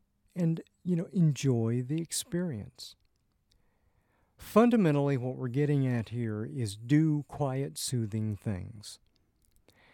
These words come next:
These enhance the feelings of safety and control and familiarity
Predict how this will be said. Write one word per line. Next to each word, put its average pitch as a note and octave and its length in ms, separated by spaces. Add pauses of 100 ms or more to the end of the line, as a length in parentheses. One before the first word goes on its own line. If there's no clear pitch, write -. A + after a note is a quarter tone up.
(220)
These C#3+ 420
enhance C#3+ 560
the C3+ 140
feelings D#3 760
of G2+ 160
safety C#3 760
and A#2 240
control B2+ 840 (440)
and F#2+ 140
familiarity A#2+ 1300